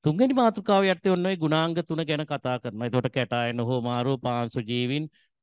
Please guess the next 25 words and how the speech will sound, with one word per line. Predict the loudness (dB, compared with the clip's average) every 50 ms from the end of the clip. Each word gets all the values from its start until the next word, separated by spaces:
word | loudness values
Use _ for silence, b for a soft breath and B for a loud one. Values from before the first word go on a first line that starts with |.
| _ _
පසේ, | -2 -2 0 2 2 4 6 6 4 2 0 -4 b b b b _
අ, | 0 0 2 2 2 0 -2
ශාරීයතාවය, | -2 0 2 2 2 2 0 0 0 -2 -2 -2 0 0 0 0 0 -2 -4 -6 -8 _
එතකොට | _ -4 -2 -2 -2 -2
පසේ | -4 -6 -4 -2 -2 -2 0
ව්‍යුහය, | 0 -2 -2 -2 -2 -2 -2 -2 0
වයනය, | 0 0 0 -2 -2 -2 -4 -6 -6 -6 _ _ _ _
ඔය | -2 0
වගේ | 0 0 0 0
ගොඩක් | 0 0 0 0 0
දේවල් | -2 -2 -2 0 0 -2
අපි | -4 -2 -2 -4 -4 -6 _ _ _ _ _ _ _ _ _
කතා | -2 -2 0 0 -2 -2
කරනවා | 0 -2 -2 0 0 0 0 0 _ _
තුන්වෙනි | _ 0 0 2 0 0 0 0 -2
අදියරේදී. | -2 -2 0 -2 0 0 0 -2 -6 -10 -14 -20 _ _ _ -20 _ _ _ _ _ _ _ _ _ _ _ -2
හතරවෙනි | -2 -2 0 2 2 2 2 2 4 4 4
අදියර | 4 4 4 4 4 4
තමා | 4 2 0 2 0 0 0 -2 -4 -8
මෙහෙම | -8 -4 -2 0 0 0 0 0
හොඳට | 0 0 0 0 0 -2 0
තියෙන | 0 0 2 2 2
පසක් | 0 -2 0 0 -2 -4 _
නිසරු | -4 -4 -4 -2 0 0 0 0
වෙනවා. | 0 -2 -4 -6 -10 -12